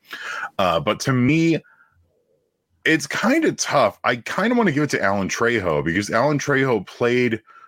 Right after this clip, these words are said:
more off the bench. And while his batting line isn't super impressive, he was versatile. He had four home runs in eighty-two appearances, twenty-six R B I. He stole five bases out of six attempts,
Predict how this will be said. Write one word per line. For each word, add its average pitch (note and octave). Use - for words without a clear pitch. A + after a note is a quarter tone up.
more G#2
off F2
the F#2
bench. D#2
And F#2+
while G2
his G2
batting C#3+
line C3
isn't G2+
super A#2+
impressive, E2+
he -
was F2
versatile. A#2
He F#2+
had E2+
four C3
home A2+
runs E2
in F2
eighty-two A2
appearances, E2
twenty-six C#3
R F#2
B E2+
I. D#2
He A2
stole B2+
five A2
bases F#2+
out F2+
of E2
six -
attempts, -